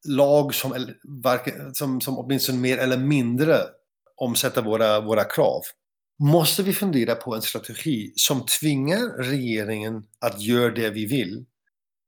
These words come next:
även om de, de inte vill eller även på något sätt kan göra det för att det finns så många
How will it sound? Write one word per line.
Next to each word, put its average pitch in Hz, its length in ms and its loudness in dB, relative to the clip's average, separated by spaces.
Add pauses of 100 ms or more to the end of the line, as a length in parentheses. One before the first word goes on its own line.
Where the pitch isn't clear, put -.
(240)
även 139 260 2
om 135 120 6
de, 131 320 2
de 131 160 0 (120)
inte 131 420 2
vill 120 540 -2
eller 120 320 0 (140)
även 117 340 0
på 131 100 -2
något 117 180 0
sätt - 240 -4
kan 170 340 0
göra 107 340 0
det 107 360 -2 (800)
för 123 100 4
att - 180 0
det 117 80 -2
finns 107 180 -4
så 131 80 2
många 113 520 4